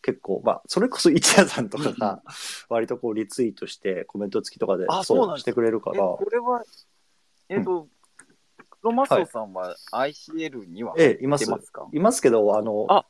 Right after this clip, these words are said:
Speaker 1: ロム線、<laughs> ロム線っていうか、あんまりしないですね。
Speaker 2: あ、そこでですね、
Speaker 1: うん。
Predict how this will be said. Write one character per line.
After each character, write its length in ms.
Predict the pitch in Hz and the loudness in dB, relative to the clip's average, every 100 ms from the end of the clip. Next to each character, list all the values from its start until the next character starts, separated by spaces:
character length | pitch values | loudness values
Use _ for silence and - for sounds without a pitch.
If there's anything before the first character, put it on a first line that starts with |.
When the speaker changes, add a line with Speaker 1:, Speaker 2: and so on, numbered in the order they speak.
| _ - | _ 0
Speaker 1:
ロ 160 | 117 | 2
ム 100 | 131 | 2
線、 300 | 135 - 185 - | 2 4 4 4
<laughs> 120 | - 135 | -6 2
ロ 160 | 135 | 2
ム 100 | 151 | 2
線 200 | 175 170 | -2 -2
っ 20 | |
て 80 | 175 | 0
い 40 | 156 | -2
う 40 | |
か、 260 | 98 - - _ | -2 -6 -12 _
あ 120 | - | 2
ん 140 | 302 | 4
ま 80 | 277 | 4
り 260 | 262 240 - - | 2 -2 -10 -8
し 120 | 196 | -2
な 60 | 175 | 0
い 40 | |
で 40 | 131 | -2
す 100 | 98 | -6
ね。 80 | - | -6
Speaker 2:
あ、 40 | |
そ 60 | 117 | -4
こ 120 | 254 | -4
で 140 | 277 247 | -2 -2
で 140 | 160 | -2
す 140 | - | -6
ね、 140 | 120 | -8
Speaker 1:
う 20 | |
ん。 40 | 120 | -6